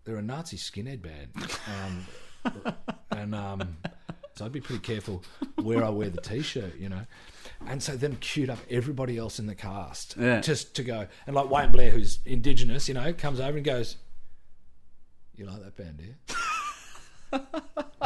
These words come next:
Speaker 1: And then Soderbergh, and I've, and I've gone, I've gone, "Steven, you know,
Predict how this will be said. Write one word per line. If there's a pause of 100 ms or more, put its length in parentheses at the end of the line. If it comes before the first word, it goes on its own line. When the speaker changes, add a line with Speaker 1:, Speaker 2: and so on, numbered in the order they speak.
(720)
Speaker 1:
And
then
Soderbergh,
and
I've,
and
I've
gone,
I've
gone,
"Steven,
you
know,